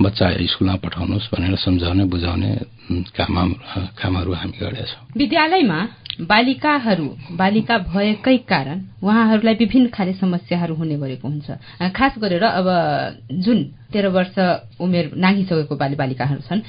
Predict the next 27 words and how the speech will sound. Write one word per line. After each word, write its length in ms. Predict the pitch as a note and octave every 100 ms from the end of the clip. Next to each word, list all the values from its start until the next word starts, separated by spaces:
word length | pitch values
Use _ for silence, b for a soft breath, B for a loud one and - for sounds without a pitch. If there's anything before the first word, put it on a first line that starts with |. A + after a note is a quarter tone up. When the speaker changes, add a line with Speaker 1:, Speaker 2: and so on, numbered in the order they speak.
| B
Speaker 1:
हुँ। 100 | B B
Speaker 2:
त्यस्तोलाई 480 | C4 - - A3+ G3
चाहिँ 320 | F#3+ G3+ F3+ -
बढी 200 | G#3+ A3
समस्या 440 | F#3+ F3+ E3+ F#3
हुने 200 | E3+ D#3+
गरेको 280 | D#3 D3+ D3+
पाइन्छ। 420 | D3 C#3+ C#3+ C#3+ D3+ B B -
खास 160 | G3+ G3+
गरी 240 | F#3+ G#3
जब 460 | F#3 D#3+ E3+ D3+ -
वा-, 320 | D#3+ E3+ F3+ G3
उनीहरू 400 | F#3+ F#3+ F3 D#3
मासिक 360 | E3+ F#3 F#3
धर्मको 360 | F3+ F3 E3 E3+
हुन्छ, 220 | D#3+ D#3 F#3 B B F#3
महिनावारीको 520 | G#3+ G3 F3+ E3+ E3+
हुन्छ, 140 | E3+
त्यति 260 | G#3+ A3 G3+
बेला 200 | D3 C#3
चाहिँ 280 | C#3+ D3+ E3 -
त्यस्तो 300 | D#4 D4+ E4+
खालका 320 | E4+ A#3 A3
समस्यालाई 1080 | A3 F#3+ G3 G#3 - G#3 E3 D#3+ E3 D3 C3 -
निप्टाउनका 640 | F#3 F#3+ G3 G3+ G3 F#3+
लागि 400 | D3 B2+ - G#3+ B -
नगरपालिकाबाट 800 | A3+ A3+ A#3 A3+ A3+ A3+ G3